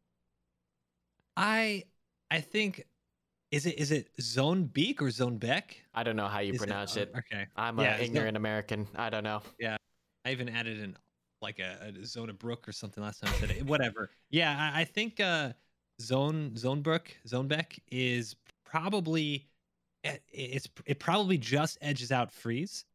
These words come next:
Speaker 1: but it has to be front lines. Like, front lines, uh, I'm not saying Assault isn't bad on, on Zone Beck, but front lines, it, it, you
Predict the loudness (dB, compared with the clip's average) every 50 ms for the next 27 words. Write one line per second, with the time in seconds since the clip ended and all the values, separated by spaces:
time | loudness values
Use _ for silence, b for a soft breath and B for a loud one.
0 | _ _ _ _ _ _ _ -8 0 2 2 2 2 0 -4 -6 -6 -4 -2 -2
1 | -2 -2 -2 -4 -4 -4 -2 -2 -2 -2 -2 -2 -4 -6 -6 -8 -12 -16 -18 _
2 | _ _ _ _ _ -8 -8 -8 -8 -6 -2 2 2 2 4 4 2 2 4 4
3 | 2 2 0 -2 -6 -10 -14 _ _ _ _ _ _ _ _ -10 -6 -4 -2 -2
4 | -2 -2 -2 -4 -6 -8 -12 -10 -6 -2 0 2 2 2 0 0 0 2 2 2
5 | 2 2 0 0 0 0 0 0 0 -2 -4 -4 -4 -6 -6 -6 -4 -2 0 0
6 | 0 0 -2 -4 -4 -4 -2 -2 -4 -4 -6 -8 -12 -12 -10 -6 -4 -2 0 0
7 | 0 -2 -2 -6 -12 -20 -20 _ _ _ _ _ _ _ -2 0 0 0 -2 -8
8 | _ _ _ _ _ _ _ _ 0 2 2 4 4 2 2 4 2 2 2 0
9 | -2 -4 -8 _ -6 -4 -4 -6 _ _ -16 -12 -4 0 2 2 2